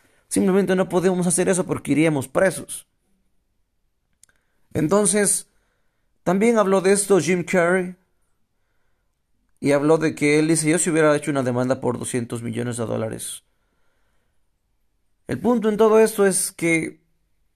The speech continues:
mm, el problema no fue Chris Rock.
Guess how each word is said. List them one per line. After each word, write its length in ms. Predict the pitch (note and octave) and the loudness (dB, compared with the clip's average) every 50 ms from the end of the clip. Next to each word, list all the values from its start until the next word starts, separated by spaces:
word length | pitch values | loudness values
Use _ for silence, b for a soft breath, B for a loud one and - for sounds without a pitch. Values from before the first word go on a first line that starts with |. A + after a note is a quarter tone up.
| _ _ _ _ _ _ _ _ _ _ _ _ _ _ _ _ _ _ _ _ _ | _ _ _ _ _ _ _ _ _ _ _ _ _ _ _ _ _ _ _ _ _
mm, 320 | - F3+ F3+ F3+ F#3 F#3 | -10 -8 -6 -6 -4 -6
el 80 | F3+ - | -8 -4
problema 420 | - F3 F3 G3+ A#3 A#3 G#3 F#3+ | -2 2 4 4 4 4 4 2
no 320 | F#3 G3 G3+ G3+ G3+ G3 | 0 2 2 2 2 2
fue 400 | F#3 - - G3+ A3 A3 F#3+ D#3+ | 0 -2 0 2 2 2 0 -4
Chris 300 | - - C#3+ C#3 C3+ A#2+ | -6 -4 -2 -2 -2 -2
Rock. 380 | A#2 A#2 A#2+ A#2 A2+ A2+ - | -2 -2 -2 -2 -4 -4 -10